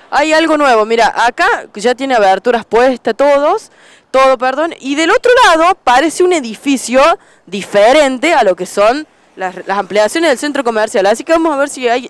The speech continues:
alguien para que nos pueda enclarecer esta situación y saber de qué se trata. A ver, yo ya tengo miedo que me corran.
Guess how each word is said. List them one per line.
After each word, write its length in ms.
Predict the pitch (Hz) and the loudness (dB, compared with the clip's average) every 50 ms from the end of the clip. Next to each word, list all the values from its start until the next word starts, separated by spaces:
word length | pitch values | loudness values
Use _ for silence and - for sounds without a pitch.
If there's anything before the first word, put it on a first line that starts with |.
| - - | -8 -2
alguien 600 | - 294 349 330 277 233 226 220 233 285 330 - - - - _ _ _ | 0 0 0 0 -2 -2 -2 -2 -2 -2 -4 -8 -12 -20 -20 _ _ _
para 260 | 202 185 185 180 175 | -4 -2 -2 -2 -4
que 140 | 165 - 185 | -4 -6 -6
nos 100 | 196 190 | -8 -6
pueda 300 | - - 294 330 294 - | -2 0 0 0 0 -2
enclarecer 840 | - 208 208 196 196 170 - 202 214 202 202 208 208 208 - 311 311 | -2 -4 -4 -4 -6 -8 -4 -2 0 0 0 0 -2 -2 -4 -4 -4
esta 220 | 294 - - 202 | -4 -4 -6 -8
situación 800 | - - 175 - 175 175 180 208 - - 262 208 196 220 277 339 - _ _ _ _ _ _ _ | -10 -10 -12 -6 -4 -2 -2 -2 -4 -4 -4 -2 -2 -4 -6 -12 -14 _ _ _ _ _ _ _
y 120 | - - 175 | -14 -12 -6
saber 420 | - 190 175 180 214 262 277 277 | -4 -2 0 0 0 0 -2 -2
de 100 | 262 247 | -4 -6
qué 400 | 202 - 196 214 262 254 233 - _ _ | -4 -4 -4 -4 -4 -4 -8 -12 _ _
se 200 | 156 - 185 175 | -14 -12 -12 -6
trata. 340 | - 214 190 190 - - 165 | -4 -4 -4 -4 -4 -4 -2
A 60 | 165 | -2
ver, 220 | 170 196 233 247 - _ - - _ _ _ _ _ | -2 -2 -4 -8 -12 _ -20 -20 _ _ _ _ _
yo 180 | - - 311 294 | -4 -2 -2 0
ya 200 | 247 262 247 226 | 2 0 0 0
tengo 180 | 247 226 220 | 0 -4 -2
miedo 180 | 196 202 202 185 | -2 -2 -4 -4
que 80 | - 175 | -6 -8
me 140 | 165 160 | -10 -6
corran. 400 | - 170 165 165 160 156 156 160 | -4 -4 -4 -4 -6 -10 -14 -14